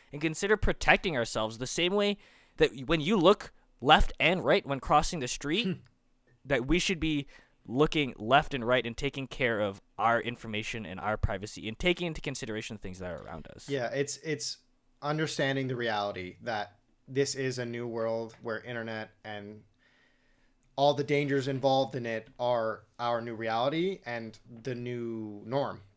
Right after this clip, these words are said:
Speaker 2: And there isn't a way to really avoid
Speaker 1: Yes.
Speaker 2: it because you can't adapt to the way the society works anymore if you aren't willing to take those risks and put yourself in a vulnerable situation.
Speaker 1: Yeah, like, I don't,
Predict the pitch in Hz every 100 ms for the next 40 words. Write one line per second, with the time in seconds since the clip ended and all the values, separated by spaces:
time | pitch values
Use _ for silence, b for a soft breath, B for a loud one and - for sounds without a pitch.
0 | - 113 113 104 131 143 151 160 139 131
1 | 139 139 127 127 123 120 120 160 143 98
2 | - 120 135 123 113 131 - 156 143 147
3 | 123 143 131 98 - - - 135 123 123
4 | 117 117 - 123 117 110 127 185 - 113
5 | 113 110 113 b b b 135 120 135 127
6 | 127 - 131 120 117 - 113 - 123 113
7 | 120 110 113 110 - 117 110 101 _ _
8 | _ _ - 165 143 139 - - 139 123
9 | - 131 123 117 120 113 110 135 143 151
10 | 131 107 98 - B B B B B B
11 | B _ _ _ - _ _ _ _ 135
12 | 135 92 76 - 135 - 147 165 170